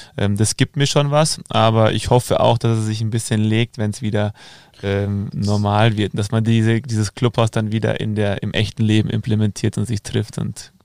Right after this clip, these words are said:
quatscht mit den Leuten. Also das ist so, so mein Wunsch, ähm, ja, und wenn wir da gleich mal bleiben beim, beim Thema Social Media, uns interessiert ja auch immer, was war euer letzter Social-Media-Post?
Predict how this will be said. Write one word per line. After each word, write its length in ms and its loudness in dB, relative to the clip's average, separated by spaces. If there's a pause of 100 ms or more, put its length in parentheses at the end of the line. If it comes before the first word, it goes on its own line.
(160)
quatscht 260 -8
mit 120 -8
den 80 -6
Leuten. 300 -4
Also 160 -2
das 120 2
ist 140 2
so, 160 2 (400)
so 140 -2
mein 320 4
Wunsch, 360 4
ähm, 400 2 (600)
ja, 320 4 (100)
und 340 -4
wenn 100 -2
wir 80 -2
da 100 4
gleich 180 4
mal 140 2
bleiben 340 4
beim, 240 2
beim 160 -2
Thema 240 -2
Social 260 0
Media, 320 0
uns 360 -4
interessiert 440 -2
ja 120 2
auch 100 0
immer, 320 2 (400)
was 220 0
war 220 0
euer 240 2
letzter 600 0 (100)
Social-Media-Post? 1000 0